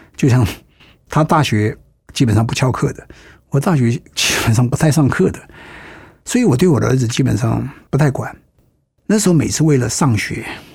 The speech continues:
因为这种小孩子不听话的，也不见得会按照你的标准程序。我每一天会早上上学，要不要上学，搞得天昏地暗，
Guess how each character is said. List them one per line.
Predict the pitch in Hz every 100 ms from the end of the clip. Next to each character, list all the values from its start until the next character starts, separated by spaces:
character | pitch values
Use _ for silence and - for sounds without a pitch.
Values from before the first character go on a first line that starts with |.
| - _
因 | _
为 | 180
这 |
种 | 175
小 | 156 104
孩 | 110
子 | 117
不 | 123
听 | - 117
话 | 123 -
的， | -
也 | -
不 | 135
见 | 147
得 | 127
会 | 123
按 | 139
照 | 127
你 | 107
的 | 113
标 | 131 120
准 | 117
程 | - -
序。 | - 120
我 | 120 143
每 | 147 147 -
一 | 139
天 | - 151
会 | 147
早 | - - -
上 | 147 131
上 | 139 131
学， | 117 - - -
要 | 135
不 |
要 | 139 135
上 | - 131
学， | 117 120
搞 | - -
得 | 110
天 | - - 147
昏 | 143 143
地 | 139 135
暗， | 131